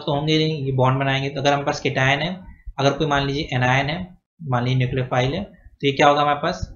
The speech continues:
कुछ इस तरह से exist करेगा। ठीक है, तो हम isolate क्या करना चाहते थे? हम carbocation को isolate करना चाहते थे, पर solution तो हमारा क्या होता है? overall neutral होता है। तो हमारे पास, हमको क्या मिल जाएगा? ये मिल जाएगा। ठीक है,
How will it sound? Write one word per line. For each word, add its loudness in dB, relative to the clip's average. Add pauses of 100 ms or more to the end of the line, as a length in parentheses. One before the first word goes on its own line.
(160)
कुछ -10
इस -6
तरह 0
से -2
exist -6
करेगा। 0 (840)
ठीक -2
है, 0 (500)
तो 2
हम 4
isolate 4
क्या 4
करना 0
चाहते 2
थे? -2
हम -2
carbocation 2
को 2
isolate 0
करना 0
चाहते -2 (120)
थे, -2 (340)
पर 2
solution 2
तो 0
हमारा 4
क्या 2
होता 0
है? 0
overall 4
neutral 0
होता -2
है। -4
तो -4
हमारे 0
पास, -4
हमको -2
क्या 0
मिल -4
जाएगा? 0
ये 0
मिल -6
जाएगा। -4
ठीक -6
है, -2